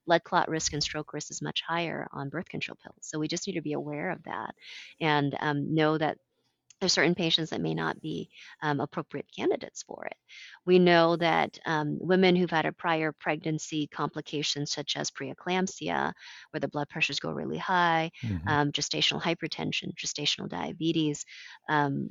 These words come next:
Speaker 1: uh, those women are more prone to heart disease, and their risk of heart disease and stroke are probably at least two times higher later in their lives, just because they've had that problem earlier in their life. Um, there's probably, it identifies women that probably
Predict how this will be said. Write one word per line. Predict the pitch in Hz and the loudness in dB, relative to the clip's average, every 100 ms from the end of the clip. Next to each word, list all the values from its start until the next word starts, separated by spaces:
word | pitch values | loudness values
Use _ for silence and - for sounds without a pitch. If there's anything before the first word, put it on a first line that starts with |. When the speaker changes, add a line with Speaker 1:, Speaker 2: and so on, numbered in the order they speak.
| - | -4
Speaker 1:
uh, | 156 139 | -2 0
those | 165 202 - | 2 2 2
women | 170 156 160 160 - | 0 0 0 0 -2
are | - 151 | -2 -2
more | 147 151 | 0 -2
prone | - 185 175 175 | 0 2 4 2
to | 156 | 0
heart | 165 - | -2 -2
disease, | 170 151 131 170 214 | -4 -4 -4 -4 -4
and | - 156 | -2 0
their | 160 | 0
risk | 156 180 - | 0 0 -2
of | 165 | -6
heart | 156 - | -6 -6
disease | 160 151 147 147 - - - - | -6 -2 -2 -4 -8 -16 -18 -6
and | 160 147 | -2 0
stroke | - 170 175 | 2 0 0
are | 156 | -2
probably | - 170 165 151 | -6 -6 -4 -4
at | - | -2
least | 180 202 - | -2 -2 -4
two | 175 | -4
times | 151 151 147 | -2 -2 -4
higher | 160 165 147 | -2 -2 -2
later | 151 151 127 | -2 -4 -4
in | 139 | -4
their | 135 143 | -4 0
lives, | 147 104 - | 2 0 0
just | - 190 - | -2 -4 -8
because | 220 233 202 | -2 2 2
they've | 151 165 | 0 -2
had | 151 | -2
that | - - | -2 -4
problem | 160 147 143 143 - - - - | -4 -4 -2 -4 -6 -14 -18 -2
earlier | 180 180 165 147 | 4 6 6 4
in | 147 | 0
their | 143 139 | -4 0
life. | 170 185 - - - - - - | 2 2 0 -12 -20 -18 -18 -6
Um, | 160 147 143 131 | 2 4 4 2
there's | 156 | 0
probably, | - 180 170 160 151 - | 2 0 0 0 -2 -2
it | 147 | 0
identifies | 151 151 175 202 - 160 151 170 | 2 4 4 4 4 2 2 2
women | 160 156 151 147 | 2 2 2 0
that | - - | -2 -4
probably | 165 156 156 160 151 | -2 -2 -2 -2 -2